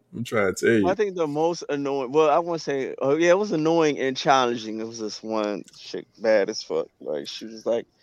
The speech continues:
Speaker 2: "Never had anyone have me come off here." And it was just so challenging because she just held this shit in.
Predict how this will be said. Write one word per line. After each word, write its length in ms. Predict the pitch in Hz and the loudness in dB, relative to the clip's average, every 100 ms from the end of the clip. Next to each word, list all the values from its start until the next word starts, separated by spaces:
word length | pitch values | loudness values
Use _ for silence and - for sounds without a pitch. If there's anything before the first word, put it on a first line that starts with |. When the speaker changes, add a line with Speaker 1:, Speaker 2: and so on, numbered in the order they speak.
| _ _ _ _ | _ _ _ _
Speaker 2:
"Never 260 | 180 202 196 | 2 4 4
had 200 | 196 196 | 2 2
anyone 500 | 196 190 202 196 185 | 2 2 2 2 -2
have 340 | 180 185 190 | -2 2 2
me 140 | 190 185 | 2 -2
come 260 | 208 185 | 0 2
off 200 | 185 180 | 4 4
here." 300 | 190 185 185 | 4 4 6
And 140 | 170 160 | 6 4
it 60 | 170 | 6
was 180 | 180 160 | 6 6
just 200 | 170 - | 4 8
so 160 | 165 | 8
challenging 520 | 151 160 165 160 151 143 | 8 8 8 6 4 0
because 280 | 143 143 | 6 6
she 160 | - 165 | 6 4
just 240 | 156 131 | 4 6
held 360 | - 156 160 135 | 10 10 10 6
this 140 | 147 | 2
shit 260 | - 147 143 | 4 4 4
in. 300 | 156 135 | 4 4